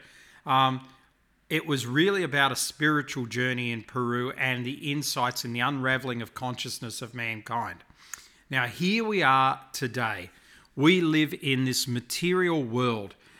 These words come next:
and we think that if we work hard, we're going to get somewhere. We think if we have a business plan, we're going to have a great business. We think that if we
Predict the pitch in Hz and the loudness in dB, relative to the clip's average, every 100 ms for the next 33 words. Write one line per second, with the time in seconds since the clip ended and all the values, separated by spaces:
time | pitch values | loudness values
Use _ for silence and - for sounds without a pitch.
0 | - 151 143 131 208 220 - 175 170 139 | -8 -2 0 2 0 0 -4 -6 -2 -4
1 | 131 131 127 120 113 131 151 165 - 117 | -4 -2 -2 -2 -2 2 2 2 -4 -2
2 | 110 113 151 131 123 123 120 107 123 120 | -2 -6 -6 -4 0 0 0 -2 -4 -2
3 | 131 120 104 92 - - - 151 202 - | -2 -2 -2 -8 -16 -20 -8 2 2 4
4 | 185 170 160 151 143 131 139 120 110 135 | 0 0 -2 0 2 2 2 0 0 0
5 | 143 - 147 - 127 113 117 120 127 117 | 0 -2 -8 -6 -4 -2 -4 -4 -4 0
6 | 127 123 123 120 127 - - 139 123 110 | 0 0 0 0 -2 -12 -2 -2 -2 -2
7 | 123 127 143 - - 139 127 - 85 - | 2 2 0 -16 -4 -2 -2 -6 -10 -10
8 | - - - 135 170 220 - 180 160 - | -12 -20 -12 2 4 2 0 2 2 0
9 | 139 139 180 143 - 127 135 131 131 | 0 0 0 0 0 -2 0 0 -2